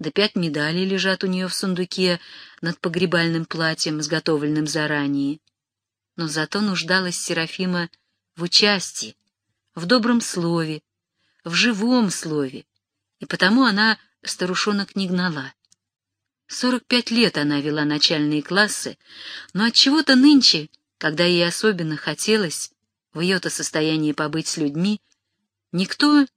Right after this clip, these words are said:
не навещал, никто не проникся участием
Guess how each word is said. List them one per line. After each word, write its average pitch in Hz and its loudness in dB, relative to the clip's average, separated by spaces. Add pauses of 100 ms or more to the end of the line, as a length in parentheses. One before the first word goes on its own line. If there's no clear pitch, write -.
не 214 2
навещал, 226 2 (760)
никто 208 0
не 254 6
проникся 247 2
участием 165 0